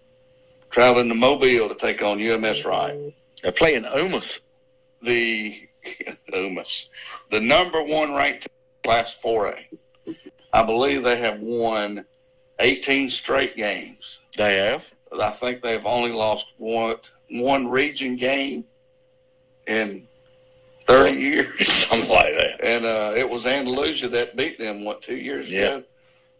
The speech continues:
Speaker 1: Uh, these teams know each other really well,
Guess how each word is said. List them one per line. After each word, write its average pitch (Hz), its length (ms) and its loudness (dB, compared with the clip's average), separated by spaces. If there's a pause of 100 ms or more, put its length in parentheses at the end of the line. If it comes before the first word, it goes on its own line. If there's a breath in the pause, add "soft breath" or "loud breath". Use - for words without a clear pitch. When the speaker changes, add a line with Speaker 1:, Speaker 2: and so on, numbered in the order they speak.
Speaker 1:
Uh, 104 480 2 (720)
these 135 240 2
teams 139 420 -2
know 131 340 -2
each 127 280 -6
other 123 340 -4 (220)
really 156 480 -4
well, 147 540 -2